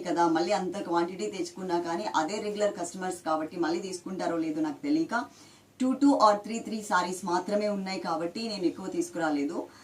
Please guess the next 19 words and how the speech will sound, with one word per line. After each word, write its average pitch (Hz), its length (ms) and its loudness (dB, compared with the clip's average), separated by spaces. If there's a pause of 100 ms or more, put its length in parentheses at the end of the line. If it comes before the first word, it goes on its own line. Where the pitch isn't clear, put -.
(220)
ఆ, 202 140 4
in 254 240 4
case 247 240 0
ఇంకెవరైనా 196 520 0
అడిగితే 208 340 -2
కనుక 190 480 -2
ఎక్కువ 254 360 -2
మళ్ళీ 208 320 2
నేను 240 220 2
మళ్ళీ 196 240 0
ఫ్రెష్గా 170 440 -2
ఆర్డర్ 156 280 2
చేస్తా. 143 320 -4 (280)
ఓకే, - 280 -2 (320)
సారీ 196 240 4
నెంబర్ 202 280 0
వచ్చేసి 180 380 -4
ఫైవ్ 170 380 2
నెంబర్. 165 340 0